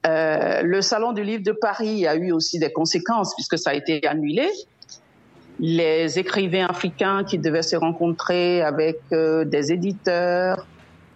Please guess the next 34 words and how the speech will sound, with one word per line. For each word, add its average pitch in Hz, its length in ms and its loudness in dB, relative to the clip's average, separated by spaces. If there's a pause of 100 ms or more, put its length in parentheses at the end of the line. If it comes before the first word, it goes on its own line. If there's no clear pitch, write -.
euh, 151 120 2
non 151 200 2
pas, 151 260 -2
ça 156 160 -2
n'a 147 100 0
pas 147 160 -2
pu 156 220 -2
avoir 147 300 -2
lieu. 233 340 0
Le 165 160 0
Salon 202 420 -2
du 196 160 -2
Livre 196 480 0
d'Abidjan 180 640 -2
non 180 160 2
plus, 185 380 -4 (360)
qui 185 120 0
devait 175 180 0
avoir 180 340 0
lieu 185 160 0
au 170 60 2
mois 170 160 0
de 170 140 -4
mars, 170 500 -2
au 170 100 2
mois 180 200 2
de 165 260 2
mai 196 240 2
plutôt, 196 640 0 (500)
n'a 151 240 0
pas 147 220 -2
pu 160 240 -2
avoir 143 300 -2
lieu. 220 220 0